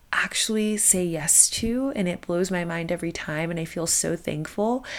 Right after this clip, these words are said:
just how simple this can be. It's also super repeatable, so if I wanted to, say, do a longer sales cycle than just a weekend or a week, I could rinse and repeat this framework over and over and over again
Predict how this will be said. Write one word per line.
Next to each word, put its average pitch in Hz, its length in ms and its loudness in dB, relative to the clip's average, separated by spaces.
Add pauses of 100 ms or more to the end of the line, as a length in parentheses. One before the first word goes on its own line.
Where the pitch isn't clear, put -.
(140)
just - 240 4
how 202 140 2
simple 165 540 0
this 160 200 2
can 156 260 -2
be. 156 340 -4 (580)
It's 202 240 0
also 202 420 4
super 190 460 2
repeatable, 180 720 0
so 180 280 4
if 175 180 -2
I 175 100 2
wanted 170 460 -2
to, 170 420 -2
say, 160 440 0
do 170 420 -2
a 175 80 0
longer 160 520 -2
sales 156 360 -2
cycle 233 400 0
than 175 280 2
just - 280 -4
a 165 40 0
weekend 202 560 -2
or 170 160 -2
a 151 80 -4
week, 160 460 -2 (340)
I 180 120 2
could 180 220 -4
rinse 170 380 2
and 180 140 0
repeat 170 400 -4
this 202 220 0
framework 160 680 -6
over 160 300 0
and - 240 -6
over 156 220 -4
and 151 160 -4
over 165 260 -2
again 220 400 0